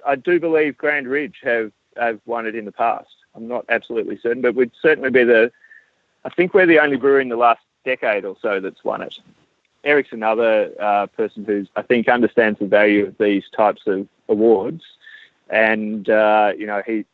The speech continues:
I've, we've always seen him at the awards. He's, he has his beers there as well. Um, and, you know, he's been a, a great supporter of us. And, and, you know, one of the great things about the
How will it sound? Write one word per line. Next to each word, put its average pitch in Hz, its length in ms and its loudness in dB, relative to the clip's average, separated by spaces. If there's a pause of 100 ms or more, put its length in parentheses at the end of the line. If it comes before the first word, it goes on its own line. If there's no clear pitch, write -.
I've, 107 160 -4 (180)
we've 110 180 -4
always 107 320 2
seen 104 120 -14
him 110 140 -8
at 101 100 -8
the 104 100 -2
awards. 110 340 4
He's, 107 160 -4 (120)
he 117 100 -2
has 110 140 2
his 98 140 -6
beers 123 300 6
there 113 220 4
as 104 120 -2
well. 127 400 2
Um, 104 440 2 (480)
and, 107 360 0
you 120 120 -12
know, 101 160 -2
he's 117 300 -4 (120)
been 104 160 -10
a, 98 160 -2 (440)
a 101 200 0 (420)
great 127 280 -2
supporter 104 360 -4
of 98 100 -6
us. 101 200 -2
And, 104 140 -6
and, 110 280 -4
you 127 100 -10
know, 113 120 0
one 127 140 2
of 104 60 4
the 95 40 -2
great 98 320 -4
things 95 200 -12
about 92 300 -2
the 98 240 -2